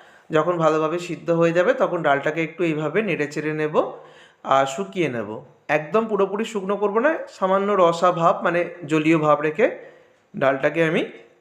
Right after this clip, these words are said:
এভাবে সিদ্ধ করে নিলাম। তারপর ডালটাকে ঠান্ডা করে নিয়েছি। ঠান্ডা করার পর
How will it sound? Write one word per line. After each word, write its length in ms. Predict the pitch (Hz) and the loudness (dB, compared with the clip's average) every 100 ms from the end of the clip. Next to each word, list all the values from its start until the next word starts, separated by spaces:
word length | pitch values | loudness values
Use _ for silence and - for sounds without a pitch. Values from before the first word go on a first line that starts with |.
| _ _ | _ _
এভাবে 240 | 131 147 226 | -2 0 0
সিদ্ধ 260 | 143 127 131 | -2 0 0
করে 180 | 127 123 | 2 0
নিলাম। 200 | 120 117 | 0 0
তারপর 220 | - 175 180 | 2 2 4
ডালটাকে 340 | 165 170 180 | 4 2 0
ঠান্ডা 320 | 180 156 165 185 | 0 0 0 2
করে 180 | 190 190 | 2 2
নিয়েছি। 320 | 175 165 226 | 0 -2 -8
ঠান্ডা 300 | 226 147 156 | -6 -2 0
করার 220 | 165 170 | 2 2
পর 100 | 180 | 0